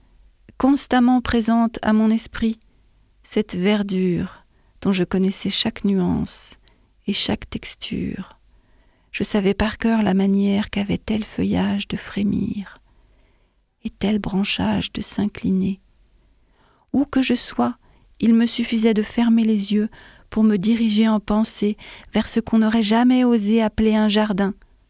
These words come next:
simplement une étendue de verdure indomptée, enracinée. «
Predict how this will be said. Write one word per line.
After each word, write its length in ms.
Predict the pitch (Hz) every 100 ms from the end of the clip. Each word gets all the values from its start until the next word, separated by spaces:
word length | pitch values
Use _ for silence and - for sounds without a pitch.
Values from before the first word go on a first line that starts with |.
| _ _ _ _
simplement 560 | - 196 202 202 202
une 220 | 202 202 202
étendue 420 | 233 240 226 220
de 100 | 220
verdure 560 | 214 220 208 202 214
indomptée, 640 | 208 196 202 208 - 196 196 _ _ _ _
enracinée. « 760 | 196 202 202 - - 208 190